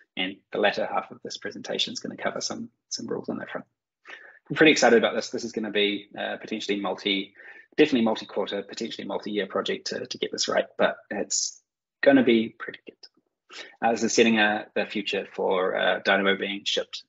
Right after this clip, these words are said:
uh, sort of into the cloud space too. It needs to be fast enough to be able to make sure that you can send information, get it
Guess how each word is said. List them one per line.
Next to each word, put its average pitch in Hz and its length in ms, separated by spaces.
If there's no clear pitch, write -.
uh, 123 240
sort - 200
of - 60
into 107 300
the 110 120
cloud 104 400
space - 360
too. - 140
It - 580
needs 113 120
to 110 60
be 110 80
fast 160 320
enough 160 200
to - 60
be 123 60
able 113 80
to - 100
make 110 120
sure 110 240
that - 160
you 98 60
can 98 100
send 123 200
information, 110 560
get 113 160
it - 120